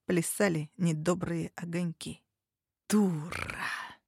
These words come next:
прошипела Вероника Павловна. «И что потом? Чем все закончилось?» «Я...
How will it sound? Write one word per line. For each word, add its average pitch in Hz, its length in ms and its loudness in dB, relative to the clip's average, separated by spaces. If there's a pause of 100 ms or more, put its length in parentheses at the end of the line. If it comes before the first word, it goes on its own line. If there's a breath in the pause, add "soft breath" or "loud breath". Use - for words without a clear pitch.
(200)
прошипела 226 600 8
Вероника 202 500 8
Павловна. 175 580 0 (640)
«И 180 120 6
что - 320 4
потом? 165 500 4 (580)
Чем - 360 8
все - 220 -2
закончилось?» - 840 2 (760)
«Я... 277 300 4